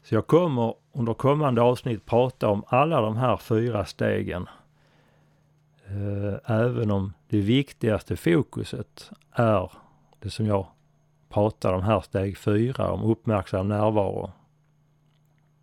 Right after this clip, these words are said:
Och det finns det olika vägar att komma dit.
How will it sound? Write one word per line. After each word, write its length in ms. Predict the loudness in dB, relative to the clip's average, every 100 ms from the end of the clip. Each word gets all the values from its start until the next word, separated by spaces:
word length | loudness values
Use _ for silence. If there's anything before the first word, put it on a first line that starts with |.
| _ _ _ _ _ _ _ _ _ -20 -20 -20 -20 _ _
Och 100 | 0
det 100 | 2
finns 300 | 4 2 2
det 140 | 2 4
olika 460 | 6 4 2 2
vägar 520 | 4 4 2 0 0
att 60 | 0
komma 260 | 0 0 2
dit. 580 | 0 -2 -12 -20 -20